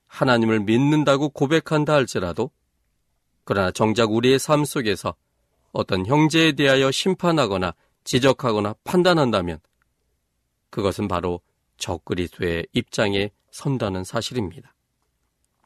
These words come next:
요한 일 서 이 장 십팔 절에 있는 말씀입니다. 요한 일 서 이 장 십팔 절. "아이들아, 이것이 마지막 때라.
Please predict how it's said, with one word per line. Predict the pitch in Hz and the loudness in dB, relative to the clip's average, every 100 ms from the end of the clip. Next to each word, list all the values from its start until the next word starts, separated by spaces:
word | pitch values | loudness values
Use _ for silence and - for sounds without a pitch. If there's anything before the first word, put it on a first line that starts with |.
| _ _ - _ _ _ _ _ _ - | _ _ -20 _ _ _ _ _ _ 0
요한 | 143 175 190 | 4 4 4
일 | 151 | 2
서 | 139 160 | 0 0
이 | 147 117 | 0 -2
장 | - 139 | -2 -2
십팔 | - - 196 | -2 -6 -6
절에 | 185 175 151 | -2 -2 0
있는 | 127 117 | 0 0
말씀입니다. | 90 - 104 85 80 71 - _ _ _ _ _ _ _ _ _ _ _ _ _ _ - | -2 -4 -4 -4 -6 -10 -20 _ _ _ _ _ _ _ _ _ _ _ _ _ _ -2
요한 | 117 117 117 | 2 2 2
일 | 107 101 | 0 -2
서 | - 113 107 | -2 -2 0
이 | 107 92 | -2 -4
장 | 107 101 | -4 -4
십팔 | - - 98 | -6 -8 -8
절. | - 95 165 _ _ _ _ _ _ _ _ _ _ - | -4 -6 -6 _ _ _ _ _ _ _ _ _ _ 0
"아이들아, | 107 113 113 107 95 82 _ _ _ _ _ _ _ | 2 2 0 0 -2 -4 _ _ _ _ _ _ _
이것이 | 131 127 - 180 | 0 2 4 4
마지막 | 151 110 131 139 131 | 4 2 2 0 0
때라. | 113 95 87 | -2 -4 -6